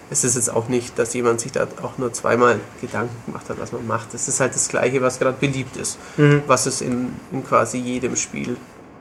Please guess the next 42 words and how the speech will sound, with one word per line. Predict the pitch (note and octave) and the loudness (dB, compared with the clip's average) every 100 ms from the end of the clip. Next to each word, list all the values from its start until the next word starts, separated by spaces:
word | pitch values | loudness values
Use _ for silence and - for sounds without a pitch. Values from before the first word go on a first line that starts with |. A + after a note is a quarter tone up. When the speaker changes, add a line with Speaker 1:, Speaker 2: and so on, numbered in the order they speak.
| - | -12
Speaker 1:
bis | B2+ B2+ | -8 -6
auf, | A2+ | -6
glaub | - A#2+ | -4 -4
ich, | A#2+ | -4
Counter-Strike | - B2 B2 - C3+ A#2+ B2+ | 0 2 0 -4 0 0 2
oder | B2 | 0
so, | A#2+ B2 | 2 -2
fast | A#2 A2+ - | 0 -6 -4
jedem | B2 A2+ | -2 0
Online-Spiel | A#2+ B2 A#2+ - A#2+ | 4 4 2 -2 -4
ja | A#2 | -2
mittlerweile | A#2+ B2 A#2+ A#2 A#2+ | -4 0 0 2 0
irgendwie | - B2 A#2 | -2 -4 -6
so | B2 | -6
gibt. | A#2+ F#2 - - - - - - - - - - | -6 -10 -12 -18 -20 -20 -18 -18 -18 -16 -16 -8
Sogar | - D3 C#3+ C#3+ - | 2 4 8 8 8
in | C#3+ | 0
Heavy | A#2 C#3+ C#3+ C#3 | 2 2 2 -2
Fire | - B2 C3 C3+ | 2 4 4 2
Shattered | - D3 - C3+ - | 0 -2 0 0 0
Spear, | - C#3 C3+ D#3+ E3+ - - | -2 -2 2 2 2 -12 -10
das | C#3+ C#3+ | -6 -4
ich | C#3+ | -2
vorhin | - D3+ A#2 C3 | 4 6 6 2
auf | D#3 | 0
der | - | 0
P | C#3 - B2+ | -4 -2 -2
S | - | 4
drei | B2+ C3+ | 6 6
durchgespielt | C#3 C#3 - C#3 - C3+ E3 C3+ | 6 0 0 -6 -4 -4 -4 0
habe | B2 D#3 | 0 0
und | D#3 | -2
das | - C3 | -2 0
im | B2+ | 0
nächsten | B2+ - B2 | 0 -2 0
Heft | B2+ - - - - - - | 0 0 -10 -12 -10 -10 0
einer | C3 B2+ | 2 6
der | B2+ | 4
besten | B2+ B2+ - - C3 | 4 2 2 0 0
Tests | D3+ E3 - - | 4 4 4 2
ist, | D#3+ F3+ - - - - - - - | 2 2 -2 -14 -14 -14 -16 -16 0
ähm, | B2+ B2 B2 | 2 4 2